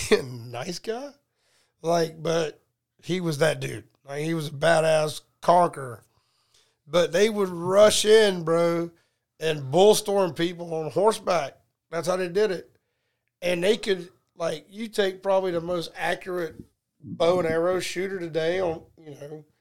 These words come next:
they were doing that shit from a horse. Yeah. That's what people couldn't do. Like, they couldn't, they didn't, it's cavalry. This is how we defend cavalry. Cavalry ain't supposed to shoot fucking arrows at us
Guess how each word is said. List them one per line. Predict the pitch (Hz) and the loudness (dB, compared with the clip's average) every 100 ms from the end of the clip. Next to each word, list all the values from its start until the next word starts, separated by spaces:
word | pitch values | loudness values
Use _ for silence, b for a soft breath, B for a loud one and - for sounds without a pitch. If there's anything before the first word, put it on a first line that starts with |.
| _ _ _ | _ _ _
they | 196 | 0
were | 202 | 2
doing | 185 190 | 2 2
that | 175 156 | 2 -2
shit | - 185 175 | -4 -6 -6
from | 160 143 | -6 -4
a | 127 | 0
horse. | 165 139 - - _ _ _ _ _ _ | 2 0 -8 -18 _ _ _ _ _ _
Yeah. | 180 196 127 - _ _ _ _ - | 0 0 0 -10 _ _ _ _ -4
That's | 196 - | -4 -2
what | 190 190 - _ _ | -4 -4 -10 _ _
people | 202 180 160 | -6 -4 -2
couldn't | 208 196 175 | -2 -4 -8
do. | 180 | -10
Like, | 175 160 | -8 -8
they | 175 | -10
couldn't, | - 208 165 165 156 | -2 -4 -4 -14 -14
they | 165 | -10
didn't, | 185 180 180 | -8 -10 -10
it's | 190 180 170 - | -10 -8 -8 -6
cavalry. | - 180 190 160 147 143 | 0 4 4 2 -2 -2
This | 143 175 | -4 -6
is | 170 170 | -6 -2
how | 165 | -2
we | 160 151 | -2 -8
defend | 147 160 175 170 139 | -8 -8 -6 -6 -6
cavalry. | 165 185 185 160 147 135 _ _ _ _ _ _ _ _ - | -2 0 0 -2 -4 -6 _ _ _ _ _ _ _ _ 2
Cavalry | 190 214 202 | 4 6 2
ain't | 185 - | 0 -2
supposed | 214 208 | 0 0
to | 160 | -2
shoot | - 196 - - | -6 -8 -10 4
fucking | 233 196 170 | 4 4 2
arrows | 196 196 156 156 | 4 4 2 2
at | 156 | 0
us | 156 | -4